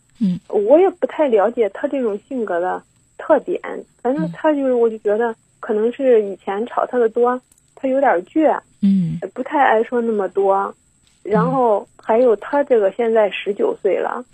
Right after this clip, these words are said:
Speaker 1: 嗯。
Speaker 2: 我也不太了解这个十九岁的孩子，像他们这个特点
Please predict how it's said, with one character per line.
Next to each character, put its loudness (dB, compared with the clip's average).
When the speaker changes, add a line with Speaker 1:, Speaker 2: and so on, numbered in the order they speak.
Speaker 1:
嗯。 -2
Speaker 2:
我 2
也 8
不 -10
太 -8
了 -2
解 0
这 -4
个 -4
十 -10
九 -4
岁 -2
的 0
孩 -6
子， -6
像 -6
他 -8
们 -4
这 -4
个 -6
特 -6
点 -6